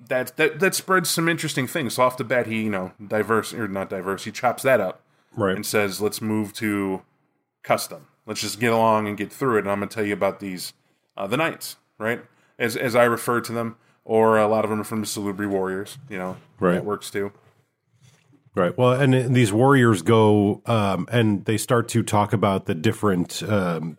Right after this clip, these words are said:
Speaker 2: tasks that they have to go through training and, like, the, the amount of, um, difficulty that they have working with their own master. And then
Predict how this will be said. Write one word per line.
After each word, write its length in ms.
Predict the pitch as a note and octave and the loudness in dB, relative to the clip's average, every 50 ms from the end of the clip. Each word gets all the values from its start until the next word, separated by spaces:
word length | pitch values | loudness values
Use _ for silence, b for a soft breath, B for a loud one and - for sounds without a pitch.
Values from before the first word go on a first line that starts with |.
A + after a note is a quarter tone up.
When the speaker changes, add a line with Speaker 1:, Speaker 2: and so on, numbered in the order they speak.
| _ _ _ | _ _ _
Speaker 2:
tasks 420 | - A#2 A#2 A2+ G#2+ - - - - | 0 0 2 2 0 -2 -8 -4 -4
that 160 | G#2+ G2+ - | -4 -2 0
they 80 | G2+ | 0
have 160 | F#2+ G#2 G2 - | 0 0 -2 -2
to 80 | F#2+ | -2
go 180 | E2+ G2 G2 G2 | 0 0 0 0
through 640 | - - - G2+ G2 F#2+ F#2+ F#2 F2+ F2 E2+ E2+ E2 | -2 -2 -2 0 2 2 2 2 2 0 0 -2 -4
training 600 | - - - C#3 C#3 C3+ C3 B2 A#2+ A#2 A#2 A2+ B B B B B B B | -4 0 0 2 4 4 6 6 4 4 2 0 B B B B B B B
and, 500 | F#2+ F#2+ F#2 F#2 F#2+ F#2 F2+ F2+ F2 - - | -6 -4 -2 -2 -2 -2 -2 -2 -4 -4 -4
like, 260 | G#2+ F#2+ F2+ D#2 - _ _ | -4 -4 -4 -6 -10 _ _
the, 380 | - G#2 G2 F#2+ F#2+ F#2 F2+ F2+ - | -4 -2 0 0 0 -2 -2 -4 -6
the 400 | G2+ F2+ G2 G2+ G2 F#2+ F#2 - - | -4 -2 0 2 2 2 0 -4 -4
amount 420 | - G#2+ G#2+ A2 G#2+ G#2 G2+ - - | 0 2 2 2 2 2 0 0 0
of, 380 | G#2 G2 F#2+ E2+ D2+ D2 - - | 0 0 0 0 -4 -8 -12 -6
um, 260 | - G#2 G2 F2+ F2+ E2+ | -4 -2 -2 -2 -2 -2
difficulty 540 | - C#3 C3+ A2 B2+ A2+ A#2 A#2 G#2+ A#2+ | 0 0 0 0 0 0 0 2 2 2
that 160 | G#2 A2 G#2+ - | 2 2 0 0
they 100 | F#2 E2+ | 0 0
have 380 | G2 G#2+ G#2+ G#2 G#2 G2 F2 | 0 0 2 0 0 0 0
working 340 | G2+ G2 G#2+ G2 - G#2 G2+ | 0 0 0 0 0 0 0
with 140 | G2+ F#2+ - | 0 0 0
their 160 | G#2 F#2+ G2 | 0 0 0
own 140 | F#2+ F2 E2+ | 0 0 2
master. 520 | A2 B2+ C#3 C3 A#2+ - - B2+ A#2+ A#2 A2+ | 2 2 2 2 0 0 0 0 2 2 2
And 200 | - A2 A#2 B2 | 0 0 2 2
then 160 | C3 B2+ A2+ | 4 2 2